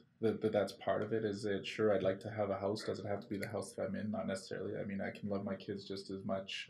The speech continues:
um, in a smaller house, in a, you know, a bigger house, uh, you know, anything like that. And, and that's kind of the thing, is that,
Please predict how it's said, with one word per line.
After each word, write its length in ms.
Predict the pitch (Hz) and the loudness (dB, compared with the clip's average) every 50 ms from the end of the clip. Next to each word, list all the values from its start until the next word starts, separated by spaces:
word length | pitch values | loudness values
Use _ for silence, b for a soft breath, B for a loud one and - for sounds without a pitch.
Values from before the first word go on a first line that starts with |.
| - 98 | -4 0
um, 260 | 95 95 95 95 95 | 2 2 2 0 0
in 100 | 95 95 | -2 -2
a 40 | 95 | -2
smaller 420 | - - - 98 92 92 92 95 104 | -2 -4 -2 -2 0 0 0 -2 -2
house, 320 | 104 104 98 95 - - 107 | -4 -4 -4 -4 -4 -6 -4
in 80 | 98 | -4
a, 500 | 92 92 90 85 87 87 - - - - - - 98 | -4 -4 -6 -6 -6 -6 -6 -6 -6 -8 -8 -6 -2
you 80 | 123 117 | 0 2
know, 220 | 101 98 95 - - | 2 2 0 -2 -4
a 80 | - | -4
bigger 300 | - - 95 98 101 95 | -4 -2 0 2 2 2
house, 340 | 95 95 95 101 98 - - | 4 4 4 4 2 0 -2
uh, 160 | - 85 - - | -2 -2 -2 0
you 140 | - 117 113 | 2 2 4
know, 220 | 107 98 95 B B B B B B - | 4 4 4 B B B B B B 2
anything 320 | 123 127 131 - - 127 | 4 4 2 2 2 4
like 200 | 117 98 98 - | 4 4 4 4
that. 180 | 110 104 107 104 | 4 6 6 6
And, 140 | 101 104 | 4 4
and 120 | 104 95 113 | 4 6 8
that's 200 | 120 127 - - - | 8 8 6 6 4
kind 200 | 139 131 127 120 | 6 6 6 6
of 80 | 107 | 4
the 80 | 101 - | 2 0
thing, 300 | - - 113 107 101 98 | 0 2 2 2 2 2
is 280 | 95 95 92 92 - | -2 -2 -4 -6 -4
that, 320 | - 98 95 95 92 90 | 0 2 4 4 2 2